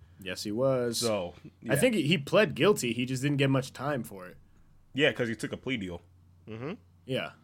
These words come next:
Speaker 3: Mm-hmm.
Speaker 2: So, yeah, I feel like, uh, in, like, in reality, it was just their P R management just being on top, on their, on top of everything. That was just, <laughs> it's a good thing from a P R
Speaker 3: Mm-hmm.
Speaker 2: standpoint.
Speaker 3: And then my second, my second light skin of the week goes out to,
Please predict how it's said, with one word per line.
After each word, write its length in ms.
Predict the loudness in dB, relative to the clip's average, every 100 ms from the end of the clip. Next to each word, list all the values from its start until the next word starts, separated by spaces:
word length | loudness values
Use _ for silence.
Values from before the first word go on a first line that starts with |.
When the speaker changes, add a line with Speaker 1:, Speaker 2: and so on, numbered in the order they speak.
| _ _ _ -16
Speaker 3:
Mm-hmm. 720 | -14 -14 -18 _ -20 -18 -14 -14 -14 -20 -20 -20 -8
Speaker 2:
So, 220 | -2 2
yeah, 260 | 4 4 4
I 60 |
feel 200 | 2 2
like, 160 | 2 2
uh, 160 | -2 -6 -6
in, 280 | -8 -8 -4
like, 220 | -4 -6 -10
in 140 | -8 -2
reality, 480 | 4 6 6 4
it 40 | 0
was 120 | -4
just 160 | -4 -2
their 140 | -2
P 360 | -2 -10 -2 2
R 140 | 2
management 420 | 2 -2 -4 -10
just 140 | -10 -8
being 140 | -6
on 140 | -6 -2
top, 280 | 0 0
on 180 | -4 -8
their, 140 | -10 -12 -12
on 120 | -12
top 260 | -4 -4 -2
of 100 | -6
everything. 360 | -8 -10 -12 -6
That 100 | -4
was 100 | -6
just, 240 | -10 -14 -16 -20 -20 _ _ _
<laughs> 480 | _ _ _ _ -20
it's 160 | -16
a 40 | -14
good 320 | -10 -10 -8
thing 260 | -8 -10 -12
from 200 | -14 -14
a 220 | -16 -12
P 120 | -6
R 140 | -2 -2
Speaker 3:
Mm-hmm. 40 |
Speaker 2:
standpoint. 540 | -4 -10 -8 -10 -14 -18 -20 _ _ -6
Speaker 3:
And 80 |
then 280 | -4 -4 -8 -6
my 220 | -4 -4
second, 500 | -4 -6 -4 -6 -8 -8
my 180 | -6 -6
second 540 | -4 -4 -2 -4 -2
light 160 | -4 -4
skin 200 | -6 -4
of 40 |
the 80 | -4
week 260 | -4 -6
goes 260 | -4 -4 -2
out 180 | -4 -4
to, 320 | -2 -2 -4